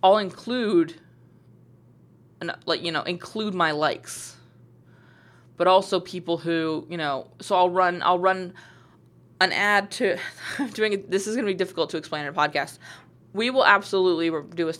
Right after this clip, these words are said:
a training on this, and if you join us backstage and ask me a question, I'll actually plan this out,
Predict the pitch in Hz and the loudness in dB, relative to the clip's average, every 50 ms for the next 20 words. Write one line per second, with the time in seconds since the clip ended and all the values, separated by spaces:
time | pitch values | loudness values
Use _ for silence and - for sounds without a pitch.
0 | - - 156 151 - - 165 156 156 156 151 147 151 151 151 156 156 - 160 175 | -6 -4 -4 -4 -4 -4 -6 -4 -4 -4 -4 -6 -6 -6 -6 -8 -6 -6 -6 -6
1 | 185 196 185 196 190 190 202 196 202 190 180 - - 180 175 175 170 165 165 - | -6 -6 -2 0 2 2 2 0 -2 -4 -2 -2 -2 -2 -2 -2 -4 -6 -6 -6
2 | 160 160 - 196 226 - - - 170 160 156 151 156 156 160 - - 160 151 151 | -10 -8 -2 -2 -2 -2 -2 -6 -6 -2 -2 -2 -2 -2 -4 -6 -10 -12 -12 -12
3 | - - _ - - 165 165 165 165 156 - - - 101 98 - | -16 -20 _ -16 -12 -10 -10 -10 -10 -10 -6 -4 -2 -2 -2 -4